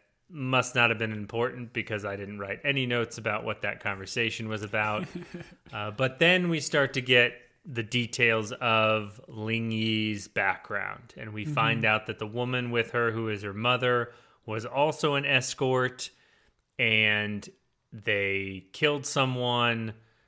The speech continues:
Speaker 1: They put that person in a box, tossed it in the water,
Speaker 2: Mm-hmm.
Speaker 1: and that is why they have taken that person's s-, spot on the boat. And we find out later that that person was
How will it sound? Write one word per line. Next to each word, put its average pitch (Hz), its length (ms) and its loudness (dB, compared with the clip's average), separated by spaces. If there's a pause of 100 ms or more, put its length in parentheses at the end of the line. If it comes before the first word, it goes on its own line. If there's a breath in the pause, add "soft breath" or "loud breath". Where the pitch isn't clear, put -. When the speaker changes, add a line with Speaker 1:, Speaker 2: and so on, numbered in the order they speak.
(140)
Speaker 1:
They 95 420 -8 (180)
put 135 220 -4
that 123 260 4
person 113 460 0
in 101 100 -2
a 98 60 -6
box, 107 560 0
tossed 113 400 0
it 110 100 -4
in 110 120 -6
the 101 80 -4
water, 98 720 -4 (480 soft breath)
Speaker 2:
Mm-hmm. 151 100 -4
Speaker 1:
and 95 720 -6 (240)
that 98 360 -2
is 95 160 -6
why 95 680 -4 (100)
they 98 220 -2
have 95 240 -8
taken 123 380 2
that 107 260 -6
person's 101 720 -6
s-, - 340 -10 (360)
spot - 520 -2
on 98 240 -4
the 95 80 -10
boat. 143 340 4
And 139 80 -8
we 123 80 0
find 147 280 6
out 131 140 2
later 123 260 6
that 113 180 0
that 127 200 0
person 120 360 0
was 110 500 0